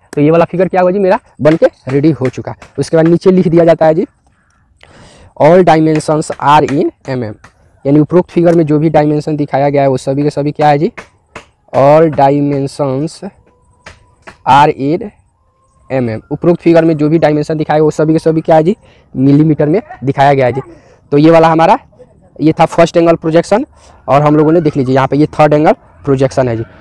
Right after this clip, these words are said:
यहाँ से आप चाहते तो screenshot भी ले सकते हैं या इसको proper देख के watch कीजिए। Clear हुआ जी? देख रहे हैं ना, इसमें और इसमें कितना का फ़र्क दिख रहा है, सिर्फ फ़र्क कोई नहीं है, सिर्फ ये वाला जो दृश्य बना है third angle projection, वो first angle प्रोजेक्शन में कहाँ बन गया जी,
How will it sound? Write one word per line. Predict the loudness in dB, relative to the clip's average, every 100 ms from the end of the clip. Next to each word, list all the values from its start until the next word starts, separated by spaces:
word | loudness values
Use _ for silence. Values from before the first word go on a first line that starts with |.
| -8 -2
यहाँ | -2
से | 0
आप | -2
चाहते | 2 0 2
तो | 0
screenshot | -2 -4 -4 -2 -2
भी | 0
ले | -2
सकते | 0 -4 -2
हैं | 0
या | 2 0 -4 _ -12
इसको | -10 -6
proper | -2 -2 0 0
देख | 0 0
के | -4 -4 -20 -8 0
watch | 0
कीजिए। | -2 -6 -6 -10 -20 -20 -20 -20 -20 -2
Clear | 4 4
हुआ | 4
जी? | -2 -6 _ -4
देख | 2
रहे | 2
हैं |
ना, | 2
इसमें | -2 0 2
और | 2
इसमें | 0 -4
कितना | -4 -4 -4
का | -2
फ़र्क | -4 -2
दिख | 0
रहा | -2
है, | -2 -20 -6
सिर्फ | -2 -2 -4 -18 _ _ _
फ़र्क | 0 0 0
कोई | 0 2
नहीं | 2
है, | 0
सिर्फ | -2 -4 -2
ये | 0 4
वाला | 4
जो | 2 2
दृश्य | 0 0 0
बना | 0 0
है | -2
third | -2 0
angle | 2 0
projection, | -2 -2 0
वो | 0
first | 0 -2
angle | -4 -4
प्रोजेक्शन | -4 -4 -2
में |
कहाँ | -2 -2
बन | 0
गया |
जी, | 0